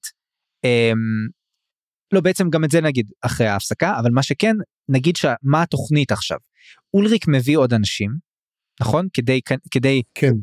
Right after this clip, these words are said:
Speaker 1: להרוג את ריין, כדי מה? אנחנו לא
Speaker 2: לא,
Speaker 1: בדיוק
Speaker 2: כדי
Speaker 1: יודעים, יש לו
Speaker 2: להשתלט על העולם,
Speaker 1: תגבורת.
Speaker 2: כדי להשתלט על העולם בסופו של דבר. השאלה עצמה כנראה, כי אנחנו שמים לב כל פעם שמדברים ואומרים, "האם אתם יכולים להביא עוד אנשים?" אומרים, "לא, אי אפשר להביא עוד אנשים, זה לא זה", ואנחנו לאט לאט רואים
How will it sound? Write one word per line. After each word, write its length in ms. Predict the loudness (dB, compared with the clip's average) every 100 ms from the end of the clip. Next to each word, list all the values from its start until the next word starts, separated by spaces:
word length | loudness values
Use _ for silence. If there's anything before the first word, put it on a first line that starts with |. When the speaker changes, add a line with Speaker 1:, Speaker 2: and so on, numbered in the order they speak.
| -4 -2
Speaker 1:
להרוג 380 | 0 0 0
את 160 | -2 -2
ריין, 680 | 0 0 0 0 2 2 0
כדי 300 | -2 0 0
מה? 280 | 2 0 0
אנחנו 280 | -2 -4 0
לא 40 |
Speaker 2:
לא, 60 | 0
Speaker 1:
בדיוק 240 | 2 2
Speaker 2:
כדי 120 | 4 4
Speaker 1:
יודעים, 180 | 4
יש 60 | 4
לו 60 | 2
Speaker 2:
להשתלט 160 | 2 2
על 60 |
העולם, 160 | 4 4
Speaker 1:
תגבורת. 240 | 2 0 -2
Speaker 2:
כדי 80 | 0
להשתלט 400 | 0 0 -4 -2
על 100 | -2
העולם 220 | -2 -2 -4
בסופו 260 | -6 -6
של 120 | -6
דבר. 320 | -8 -8 -8 -8
השאלה 300 | -8 -4 -4
עצמה 220 | -4 -4
כנראה, 340 | -2 -2 -2 -6 _ -20 _ -6
כי 260 | 0 0 -2 _ _ -2
אנחנו 220 | 0 2
שמים 300 | 2 0 0
לב 100 | -4 -4
כל 100 | -4
פעם 140 | -2 -4
שמדברים 600 | -4 -2 -2 0 0 2
ואומרים, 500 | 0 0 0 -2 -4 -12 _ _ _ _ -20 -4
"האם 240 | 2 2 2 -2
אתם 160 | 0 2
יכולים 220 | 2 2
להביא 200 | 2 0 0
עוד 200 | 0 2
אנשים?" 360 | 0 0 0
אומרים, 220 | 0 0 -2
"לא, 320 | -2 -2 0
אי 100 | -2
אפשר 200 | -2 0
להביא 340 | 2 2 2 2
עוד 100 | 0
אנשים, 420 | -2 -2 0 2
זה 120 | 2
לא 100 | 0
זה", 100 | -2 -2
ואנחנו 280 | -2 0
לאט 260 | 0 0 0
לאט 140 | -4
רואים 280 | 0 -2 -2